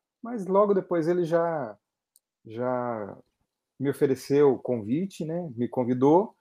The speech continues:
E na época, a nossa loja tinha um problema. Não entrava ninguém com menos de trinta anos. Eu tinha vinte e nove. Então, ele colocou a minha indicação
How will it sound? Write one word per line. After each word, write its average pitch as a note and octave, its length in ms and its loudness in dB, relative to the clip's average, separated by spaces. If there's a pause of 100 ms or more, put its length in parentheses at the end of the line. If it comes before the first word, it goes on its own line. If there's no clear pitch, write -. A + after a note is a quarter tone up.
(360)
E E3+ 80 8
na E3 140 10
época, F3 600 6
a B2+ 80 4
nossa C#3 260 2
loja E3 260 6
tinha A#3 180 -4
um G#3 40 -4
problema. B3 600 0 (120)
Não C#3 120 -2
entrava D3 360 2
ninguém A3 340 2
com B3+ 140 -4
menos G#3 320 0
de D#3 100 -2
trinta D#3+ 320 0
anos. A#2+ 360 -2
Eu B2 120 0
tinha C#3+ 260 -8
vinte C3+ 200 -6
e - 40 -6
nove. G3 460 2 (680)
Então, D3+ 360 4
ele D#3+ 220 6 (800)
colocou F3 520 4
a A#3+ 60 6
minha F3+ 260 2
indicação D#3+ 880 0